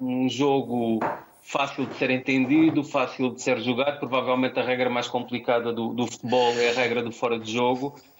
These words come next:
mas o, o futebol sempre teve umas espessura-, espessuras muito diferenciadas e transformou-se ao longo dos tempos também num, num fenómeno económico, como acabou de ser referido.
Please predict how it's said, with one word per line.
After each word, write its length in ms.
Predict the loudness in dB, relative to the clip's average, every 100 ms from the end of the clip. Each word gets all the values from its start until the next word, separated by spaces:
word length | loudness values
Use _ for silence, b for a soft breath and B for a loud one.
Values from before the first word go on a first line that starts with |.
| B B B -6
mas 520 | 0 2 2 0 -2
o, 360 | 0 2 2 0
o 40 |
futebol 360 | -6 -6 0 0
sempre 300 | -2 -8 -4
teve 680 | 0 0 0 -4 -2 0 0
umas 300 | 2 2 0
espessura-, 640 | 0 0 0 0 -2 -4
espessuras 800 | -4 -4 -6 -4 -2 -2 -2 -8 -14
muito 320 | -16 -16 -12
diferenciadas 800 | -12 -6 -6 -2 0 0 -2 -12
e 80 | -16 _ _ _ _ -6
transformou-se 800 | -4 -2 0 2 4 2 2 0
ao 60 |
longo 260 | 0 -2 -2
dos 180 | -8 -2
tempos 420 | -2 -2 -6 -4
também 340 | 0 2 2
num, 180 | 2 2
num 200 | -2 -4
fenómeno 400 | -2 -2 0 0
económico, 460 | -2 0 2 0 0
como 120 | -4
acabou 300 | -2 -2 -2
de 60 | 0
ser 120 | -2
referido. 680 | -2 0 2 2 2 -4